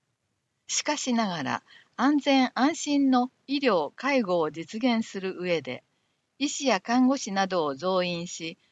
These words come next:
労働環境の改善を図ることは必要であるため、国に意見書の提出をすべきである、との意見の一致を見た。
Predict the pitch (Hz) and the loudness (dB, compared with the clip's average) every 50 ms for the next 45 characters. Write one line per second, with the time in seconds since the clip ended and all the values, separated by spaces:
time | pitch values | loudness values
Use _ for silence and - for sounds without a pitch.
0 | _ _ - 190 233 277 311 311 - 302 302 294 269 - 285 277 269 254 - - | _ _ -6 -2 -2 0 0 -2 -2 -2 -2 -4 -4 -2 0 2 2 2 0 -2
1 | 170 156 143 139 135 - - 202 208 220 226 208 220 220 208 196 196 196 180 185 | -2 -2 -2 -2 -2 -4 -4 -4 -4 -4 -2 -2 -2 -2 -2 -2 -2 -4 -6 -8
2 | - - 208 208 180 165 - 139 - - 139 135 127 - - - - - - - | -8 -6 -6 -6 -6 -8 -10 -12 -12 -10 -8 -6 -6 -6 -8 -8 -12 -12 -8 -4
3 | 240 247 240 233 220 202 202 - - 180 175 156 135 - 120 117 117 117 107 - | 0 2 2 2 2 0 -4 -6 -6 -8 -8 -10 -12 -14 -12 -12 -12 -12 -12 -14
4 | _ _ _ _ _ _ _ _ - - 254 254 262 269 269 247 240 226 - - | _ _ _ _ _ _ _ _ -2 2 4 6 6 6 6 4 4 2 -2 -4
5 | 196 208 - 277 277 294 302 - - 269 247 233 233 - - 240 240 254 240 - | -6 -4 0 2 4 4 4 2 2 2 2 2 2 2 2 2 2 2 -2 -4
6 | - - - 214 214 220 - - 202 220 240 240 - 185 147 139 123 117 131 147 | -8 -6 -4 -4 -4 -4 -6 -6 -2 -2 -2 -2 -2 -6 -6 -6 -4 -4 -6 -6
7 | 135 123 - _ _ _ _ _ _ _ - - 269 247 208 160 - - 233 247 | -8 -12 -14 _ _ _ _ _ _ _ -4 0 2 2 2 0 -2 -4 -8 -6
8 | - 311 294 262 214 180 156 139 135 139 135 _ - - - 185 175 160 151 139 | 0 2 4 4 4 2 2 -2 -2 -4 -8 _ -12 -8 -4 -4 -2 -2 -2 -4
9 | 131 127 - 120 - | -6 -8 -10 -18 -18